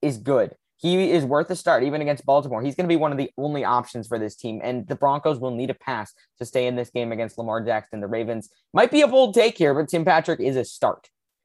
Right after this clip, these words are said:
Myles Gaskin versus the Colts is also a start. We saw Gaskin get a good workload last week with Jacoby Brissett, who will again play this week. Uh, with Brissett, they're gonna ne-, need to rely on him. He got some targets, just didn't do much with them last week.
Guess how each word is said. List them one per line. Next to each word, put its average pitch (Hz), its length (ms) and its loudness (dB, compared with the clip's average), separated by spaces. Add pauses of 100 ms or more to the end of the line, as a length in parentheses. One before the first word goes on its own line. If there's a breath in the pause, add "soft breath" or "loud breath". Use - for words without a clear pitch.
(160)
Myles 233 260 4
Gaskin 208 440 4
versus 190 320 2
the 147 80 0
Colts 170 400 0
is 117 160 -8 (100)
also 170 400 4
a 170 60 0
start. 156 460 4 (440)
We 156 140 2
saw 202 220 6
Gaskin 175 520 2
get 160 200 2 (180)
a 143 40 2
good 151 200 2
workload 139 460 2
last 139 320 0
week 139 160 -4
with 131 120 -2
Jacoby 123 360 -2
Brissett, 120 480 0 (300)
who 127 80 -4
will 123 240 4
again 120 340 -2
play 110 260 0
this 110 260 -10
week. 113 240 -6 (340)
Uh, 120 240 4
with 151 220 0
Brissett, 175 480 2
they're 170 100 2
gonna 147 200 0
ne-, 139 200 -2
need 139 180 -4
to 131 80 0
rely 113 360 -2
on 113 120 -6
him. 117 200 -6
He 151 80 -2
got 190 180 4
some 165 160 -2
targets, 127 460 0
just - 180 -18
didn't 127 200 -6
do 123 100 -4
much 107 220 -8
with 123 100 -6
them 123 160 0
last 120 260 -6
week. 123 220 -4